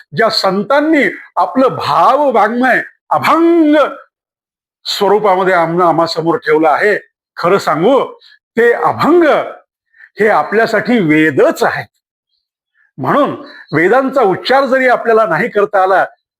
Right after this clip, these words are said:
तरी संतांच्या अभंगाचा उच्चार अवश्य करावा. आपलं अंतःकरण अत्यंत शुद्ध आणि पवित्र व्हायला त्यानं फार मोठी मदत होईल. चला पुढे, हे चारी वेदांचं,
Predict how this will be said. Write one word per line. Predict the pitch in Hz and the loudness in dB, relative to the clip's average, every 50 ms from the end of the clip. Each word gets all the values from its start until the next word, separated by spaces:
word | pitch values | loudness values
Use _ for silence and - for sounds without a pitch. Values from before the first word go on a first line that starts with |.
| _ _ | _ _
तरी | 196 202 247 254 202 - - - - _ | -2 0 0 0 0 -2 -4 -10 -18 _
संतांच्या | - - - - - 220 214 240 233 233 277 277 277 254 262 285 269 247 | -6 -4 -2 -2 0 -2 -2 -2 -2 0 -2 0 0 -2 -2 0 0 0
अभंगाचा | - - 156 131 185 240 247 233 247 233 240 240 220 | 2 0 -2 -2 -2 -2 0 0 0 0 0 0 0
उच्चार | 175 160 147 - _ - 220 208 170 - - - - _ _ | 0 0 -2 -4 _ -2 0 0 0 -2 -6 -10 -18 _ _
अवश्य | 156 185 269 - - - 240 - | 0 0 0 0 0 -4 -4 -2
करावा. | - 190 180 180 202 214 190 156 110 - - _ _ _ | 0 0 2 2 2 2 0 0 -2 -6 -12 _ _ _
आपलं | - 151 151 - 202 202 202 | -4 -4 -2 0 0 2 2
अंतःकरण | 185 185 170 147 143 - 262 - - - 247 233 208 175 147 - - - _ _ _ | 2 0 -2 -6 -4 -6 -6 -6 -4 -4 -2 0 0 -2 -2 -6 -12 -20 _ _ _
अत्यंत | 160 156 - - _ 262 254 247 214 240 175 | -6 -6 -6 -4 _ -2 -2 0 0 -2 -2
शुद्ध | - - 254 196 160 143 180 | 0 -2 -2 -2 -2 -2 -2
आणि | 185 180 175 160 | 0 0 0 -2
पवित्र | 127 - 190 240 277 190 - 226 | -2 -2 -2 -2 -2 0 0 -2
व्हायला | 180 160 175 180 175 175 156 139 - - - _ _ _ | 0 0 0 0 2 0 0 -2 -4 -10 -20 _ _ _
त्यानं | - 175 175 180 | -6 -4 -4 -4
फार | - - - - 156 165 185 220 226 | -6 -8 -6 -4 -2 0 0 0 0
मोठी | 180 170 151 - 196 196 | -2 -4 -6 -6 -6 -6
मदत | 147 131 127 117 - - - | -4 -4 -2 -2 -4 -4 -6
होईल. | - 156 127 120 110 113 - _ _ _ _ _ _ _ _ _ _ - - _ _ _ _ - | -10 -10 -8 -8 -8 -10 -14 _ _ _ _ _ _ _ _ _ _ -20 -20 _ _ _ _ -4
चला | 151 139 165 | -2 0 0
पुढे, | 185 175 190 208 202 170 - - - - _ _ _ _ _ _ _ _ _ _ _ _ _ _ _ | 0 0 -2 0 0 -2 -4 -6 -14 -20 _ _ _ _ _ _ _ _ _ _ _ _ _ _ _
हे | - - - _ - 147 175 170 175 | -20 -20 -20 _ -4 -2 -2 -2 -2
चारी | - 175 147 151 214 233 226 220 - - - | -2 -2 0 0 0 0 -2 -2 -2 -4 -2
वेदांचं, | 147 165 165 170 185 180 185 - - 190 175 156 | -2 0 2 2 0 0 -2 -2 0 0 0 0